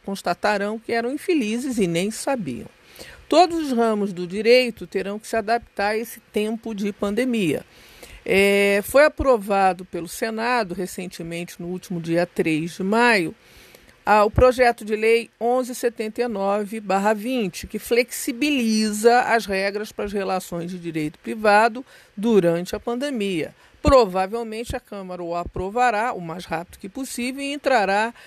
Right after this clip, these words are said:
na história como sendo um dos projetos de leis mais rápidos aprovados. E assim deve funcionar os direitos em tempos de regime de exceção.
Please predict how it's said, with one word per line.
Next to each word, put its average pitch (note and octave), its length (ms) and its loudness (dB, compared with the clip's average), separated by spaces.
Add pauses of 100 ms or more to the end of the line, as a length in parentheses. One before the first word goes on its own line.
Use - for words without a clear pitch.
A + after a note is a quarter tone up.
(220)
na A#3 240 0
história G3 720 2
como A3+ 200 -6
sendo A3+ 320 -2
um A#3+ 40 -2
dos A3+ 120 -8
projetos G3+ 480 0
de G3 80 2
leis G#3+ 300 2
mais A#3+ 520 2
rápidos A3 640 0
aprovados. G#3 800 -2 (380)
E A#3 80 2
assim D4+ 380 2
deve C#4+ 240 2
funcionar A#3 560 -2
os A#3+ 100 4
direitos G3 460 0
em A3 100 -4
tempos G3 540 -6
de G3+ 80 -4
regime F3 440 -2
de F3+ 100 -2
exceção. F#3+ 540 -4